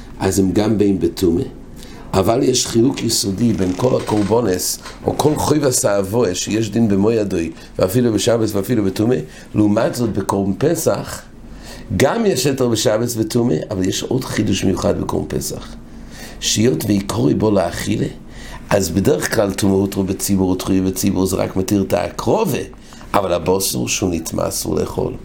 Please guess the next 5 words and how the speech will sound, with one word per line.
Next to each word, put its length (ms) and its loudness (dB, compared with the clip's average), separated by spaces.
בקורבן 580 2
פסח, 840 -2
באותו 440 4
היתר 380 2
שנכלל, 960 0